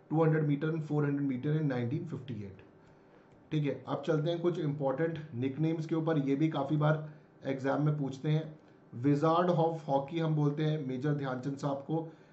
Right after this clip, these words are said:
पीटी Usha काफ़ी बार पूछा गया है, पाओली Express भी बोलते हैं, Odin Puri भी बोलते हैं, Golden Girl भी बोलते हैं,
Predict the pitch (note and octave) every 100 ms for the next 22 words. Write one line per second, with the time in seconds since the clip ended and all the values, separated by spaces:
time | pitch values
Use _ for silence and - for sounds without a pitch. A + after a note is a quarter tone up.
0 | - - F3+ F3+ G3 F#3 D#3+ E3+ C#3 D#3+
1 | D#3+ E3 F#3 F3 D#3 D#3 D3 D3 C#3+ D3
2 | D3+ D3 C#3+ D3+ D#3+ D#3+ - D#3 E3 D#3
3 | E3 D#3+ D3+ D#3+ E3 E3 - - - D3+
4 | D3+ E3+ F3 E3 D#3+ E3+ D#3+ D#3 D3+ D#3+
5 | D#3+ D#3 C3+ C#3+ D#3+ E3+ D#3+ D#3+ D#3 D#3+
6 | D#3 D3 E3 E3 -